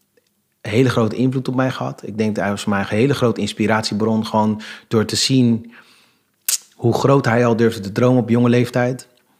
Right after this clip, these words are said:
Met wat voor soort energie hij op, eh,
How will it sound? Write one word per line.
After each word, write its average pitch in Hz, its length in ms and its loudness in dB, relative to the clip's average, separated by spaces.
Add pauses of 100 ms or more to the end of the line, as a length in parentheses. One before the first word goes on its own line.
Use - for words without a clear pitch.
(120)
Met 104 240 -4
wat 107 180 -2
voor 107 120 -6
soort 110 300 0
energie 110 460 2
hij 110 440 2
op, 104 260 -2
eh, 92 580 0